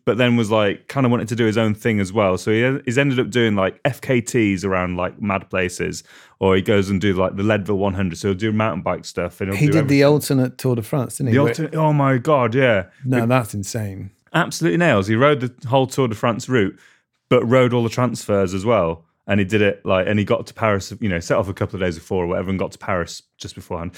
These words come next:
Speaker 1: In fact, George,
Speaker 2: We have a podcast.
Speaker 1: there,
Speaker 2: Yeah.
Speaker 1: great plug. George Scott, our editor, interviewed him in the middle of it, didn't he?
Speaker 2: He did.
Speaker 1: So, um, yeah, Lachlan Morton's a bit of a,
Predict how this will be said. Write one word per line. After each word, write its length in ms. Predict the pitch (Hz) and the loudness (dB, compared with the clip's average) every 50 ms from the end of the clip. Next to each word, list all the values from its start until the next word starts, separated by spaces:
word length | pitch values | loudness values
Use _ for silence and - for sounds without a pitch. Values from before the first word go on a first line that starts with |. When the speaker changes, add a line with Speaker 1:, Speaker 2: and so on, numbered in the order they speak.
| - - - | -20 -8 -6
Speaker 1:
In 60 | 117 101 | -2 2
fact, 340 | 135 - - - - - 98 | 2 2 2 0 -4 -10 -2
George, 200 | 113 131 135 135 | 2 4 6 6
Speaker 2:
We 20 | |
have 160 | 143 143 131 123 | 6 6 4 2
a 60 | 113 | 0
podcast. 800 | - - 139 156 147 - 139 120 113 101 - - - - - | 2 2 2 2 2 2 2 2 2 0 -2 -8 -14 -16 -8
Speaker 1:
there, 260 | - 127 117 135 147 143 | 0 2 4 4 4 4
Speaker 2:
Yeah. 40 | 117 | 2
Speaker 1:
great 340 | 92 131 120 104 107 98 - | 0 0 0 0 0 0 0
plug. 400 | - 113 101 90 85 82 - - _ _ _ _ _ _ _ _ _ | 0 2 2 2 0 -2 -8 -18 _ _ _ _ _ _ _ _ _
George 340 | - 135 135 135 127 123 - | 0 2 4 4 4 2 0
Scott, 760 | - - - - - - - - - - 127 117 107 101 - - | -4 -8 -6 -6 -6 -8 -8 -10 -10 -2 2 4 4 4 2 0
our 180 | 113 104 98 | 0 0 2
editor, 600 | 110 131 131 123 - - - 92 113 139 143 - _ _ _ _ _ _ _ _ _ _ - | 2 2 2 0 -2 -2 -2 0 0 0 -2 -4 _ _ _ _ _ _ _ _ _ _ -2
interviewed 480 | - 110 107 - - 95 95 95 87 92 | -2 0 0 -2 -2 -2 -2 -2 -2 -2
him 80 | 92 | -2
in 60 | 92 | -2
the 60 | 95 98 | 0 0
middle 140 | 110 101 92 | 0 0 0
of 60 | 82 | -2
it, 60 | 82 85 | -2 -6
didn't 200 | 98 92 87 80 | -6 -6 -6 -6
he? 220 | 82 80 - 123 | -8 -8 -6 -6
Speaker 2:
He 40 | 117 | -4
did. 340 | 110 139 160 165 156 - - _ _ _ | -2 -2 -2 -2 -4 -8 -18 _ _ _
Speaker 1:
So, 400 | - - - 120 107 104 101 104 104 | -18 -8 -2 0 2 2 2 2 2
um, 340 | 104 101 101 101 101 - - - | 2 2 2 0 0 -2 -4 -2
yeah, 180 | 113 104 92 | 0 2 2
Lachlan 300 | 95 120 - 147 139 123 | 2 0 0 0 2 2
Morton's 380 | 113 113 113 110 - 98 95 87 | 2 2 0 0 -2 -4 -2 -2
a 40 | 87 | 0
bit 180 | 85 110 - | -2 0 0
of 140 | - 98 92 | 0 0 0
a, 320 | 95 95 95 92 92 92 | 2 2 2 2 0 -4